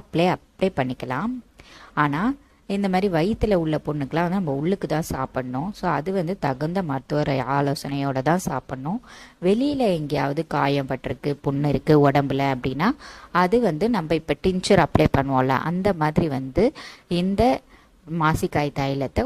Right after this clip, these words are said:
ஒரு பஞ்சில நனைச்சு அந்த இடத்துல அப்படியே வச்சு நம்ம கட்டுக்கலாம். இன்னொன்னு மத்தன் தைலமும் சொல்லியிருக்கேன். So அந்த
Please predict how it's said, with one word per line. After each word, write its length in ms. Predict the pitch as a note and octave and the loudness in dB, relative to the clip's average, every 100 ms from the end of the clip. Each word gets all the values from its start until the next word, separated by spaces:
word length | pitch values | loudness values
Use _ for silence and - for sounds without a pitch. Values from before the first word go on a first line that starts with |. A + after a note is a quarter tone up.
| B3 | -2
ஒரு 120 | D#3+ - | -4 -2
பஞ்சில 400 | C#3+ C#3+ D3+ D#3 C#3+ | -2 0 0 0 0
நனைச்சு 400 | C3+ C3+ C#3+ - A#3+ B3 | -2 -4 -6 -2 -2 0
அந்த 140 | D#3 D3 | -2 -4
இடத்துல 280 | C3 D#3+ D3+ | -2 -2 0
அப்படியே 220 | C3+ D3+ C#3 | 0 0 0
வச்சு 320 | B2+ - - B3+ | -4 -6 -6 -2
நம்ம 180 | G#3 C#3 - | -2 -4 -10
கட்டுக்கலாம். 640 | C#3 - - C3+ C3 F3+ C#4 _ _ _ - | -10 -8 -8 -6 -6 -6 -8 _ _ _ -6
இன்னொன்னு 320 | A3 G#3+ G#3 F#3+ | -2 0 0 -2
மத்தன் 340 | D#3 - A3 A3 | -2 0 0 2
தைலமும் 440 | F3 D#3 D3 E3+ - | 0 0 -2 -4 -4
சொல்லியிருக்கேன். 540 | C#3+ C3+ C3 D3 F#3+ - | -4 -4 -4 -4 -2 -2
So 60 | D3+ | -4
அந்த 160 | C#3 | -4